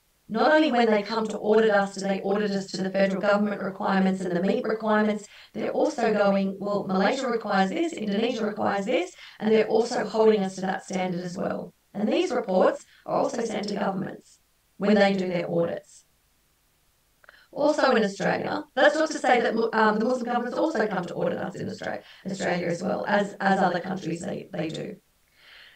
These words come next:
Um, in Australia, we have what's called domestic certifiers. This could be a mosque,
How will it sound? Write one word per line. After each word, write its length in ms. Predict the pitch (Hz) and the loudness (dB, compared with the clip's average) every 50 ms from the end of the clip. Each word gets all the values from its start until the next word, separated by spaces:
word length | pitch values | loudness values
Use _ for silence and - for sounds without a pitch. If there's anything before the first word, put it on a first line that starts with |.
| _ _ _ _ _ - | _ _ _ _ _ -6
Um, 260 | 226 226 247 254 240 | 0 2 2 2 2
in 140 | - 294 302 | 2 0 0
Australia, 320 | 320 311 320 320 320 320 320 | 0 2 4 4 4 4 4
we 80 | 311 | 2
have 160 | 294 277 277 | 0 -2 -2
what's 220 | 262 269 - - - | -2 -4 -6 -4 -2
called 240 | 262 269 - 214 240 | -2 0 0 0 0
domestic 440 | 262 277 294 294 294 - - - | 0 0 0 0 -2 -6 -10 -8
certifiers. 720 | - 196 180 180 185 185 185 185 185 - - - - - | -4 -2 -2 -2 -2 -4 -4 -4 -4 -4 -6 -8 -10 -8
This 220 | - 226 233 220 - | -4 -4 -4 -2 -2
could 160 | 254 208 196 | -4 -2 0
be 340 | 214 220 214 214 208 202 202 | 2 2 2 2 2 0 -4
a 140 | 190 180 175 | -6 -4 -4
mosque, 460 | 180 185 202 294 359 - - - _ | -2 -2 -2 -4 -6 -8 -16 -20 _